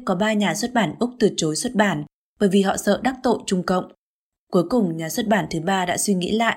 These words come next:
và cho xuất bản. Cuốn sách này mới được xuất hiện. Việc này càng khiến cho người dân Úc lo lắng về ảnh hưởng và thao túng của Trung Cộng đối với châu Úc.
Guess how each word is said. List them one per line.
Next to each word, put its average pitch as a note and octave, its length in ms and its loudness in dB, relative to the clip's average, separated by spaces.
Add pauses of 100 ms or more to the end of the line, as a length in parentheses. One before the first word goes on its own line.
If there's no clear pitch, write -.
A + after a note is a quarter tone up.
và E3+ 100 0
cho E3+ 160 -4
xuất A#3 220 -6
bản. F3+ 280 0 (380)
Cuốn G3 140 2
sách D4 200 -4
này G3 260 0
mới D#3+ 160 -4
được B3 200 0
xuất - 180 -4
hiện. - 420 0 (600)
Việc G3 140 4
này F#3 300 2
càng E3+ 180 -2
khiến F3+ 200 0
cho B3 120 -2
người G#3 180 2
dân F3+ 200 -2
Úc A#3+ 160 -2
lo G#3 180 2
lắng F3+ 260 -2
về G#3+ 120 -2
ảnh E3 140 -2
hưởng E3 340 -2
và D#3+ 80 -4
thao F#3 180 0
túng F3+ 320 -2
của A#3 160 2
Trung F3 220 -4
Cộng F#3+ 220 0
đối E3 120 -2
với D#3 160 -6
châu F3 260 0
Úc. A3+ 240 0